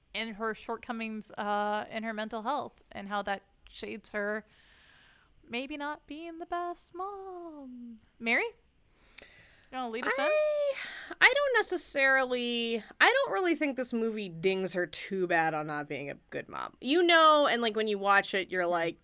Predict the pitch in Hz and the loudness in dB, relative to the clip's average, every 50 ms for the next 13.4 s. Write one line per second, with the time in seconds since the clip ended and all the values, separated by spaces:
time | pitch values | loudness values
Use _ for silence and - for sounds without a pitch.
0 | _ - 180 180 175 147 101 95 - - - 208 202 190 196 190 175 175 170 170 | _ -8 -2 0 2 2 2 0 -2 -4 -6 -6 -4 0 0 0 0 2 0 0
1 | 170 - - - 180 165 - - - 170 160 160 - 170 143 - - - 220 240 | 0 -2 -4 -8 -10 -10 -10 -6 -6 -4 -4 -4 -6 -8 -10 -8 -2 0 0 0
2 | 269 349 330 392 381 - 349 330 311 302 247 214 196 185 180 190 190 190 190 185 | 0 -2 -4 -4 -6 -2 0 0 0 2 2 0 0 0 -2 -4 -6 -8 -6 -4
3 | 190 202 202 202 214 214 214 214 226 208 - - 220 214 208 214 208 202 208 208 | -2 0 2 2 2 4 4 2 0 0 -2 -2 -2 0 0 0 0 0 0 -2
4 | 196 - _ _ _ _ _ _ _ _ _ _ _ _ _ _ _ _ - - | -4 -6 _ _ _ _ _ _ _ _ _ _ _ _ _ _ _ _ -4 -2
5 | - - - - - - 233 214 214 214 208 202 196 190 185 180 - 180 - 185 | 0 0 2 0 0 0 0 2 2 4 4 4 4 2 2 0 -4 -2 0 0
6 | 180 - - 185 185 180 - 190 185 196 196 196 190 185 190 190 180 - - - | 0 0 0 -2 -4 -4 -6 -4 0 2 2 2 2 0 0 -2 -2 -4 -4 -6
7 | 190 175 196 180 165 151 - - - - 180 180 190 214 233 - - - - - | -6 -4 -2 -2 -2 -2 -2 -8 -6 -2 0 2 2 2 0 -2 -4 -10 -8 -6
8 | - 185 185 180 180 190 185 185 180 180 180 180 - - - 170 165 160 165 165 | -4 -4 -2 0 0 2 2 2 2 0 -2 -4 -4 -4 -4 -6 -4 -4 -6 -6
9 | - - - - - - - 160 143 120 110 95 71 60 60 - - - 196 233 | -6 -6 -10 -14 -16 -8 -6 -4 -4 -4 -6 -8 -10 -12 -12 -10 0 2 2 4
10 | 269 269 277 240 233 214 208 190 185 175 - - - 202 185 175 196 180 - 180 | 4 2 2 2 2 2 2 0 -2 -4 -6 -4 -4 -4 -2 -2 -4 -6 -4 -6
11 | 165 156 165 156 165 170 170 - - 180 175 170 - - 170 156 151 - 180 170 | -6 -8 -8 -4 0 0 0 0 0 -2 -4 -4 -2 -4 -6 -6 -4 -4 -2 -2
12 | 165 165 160 - 160 151 156 151 - - - - - - 175 180 196 208 214 - | -2 -2 -4 -6 -8 -8 -10 -12 -14 -16 -20 -14 -8 -6 -4 -2 -2 -2 -4 0
13 | - 247 214 240 254 247 254 | -2 -2 0 2 0 0 0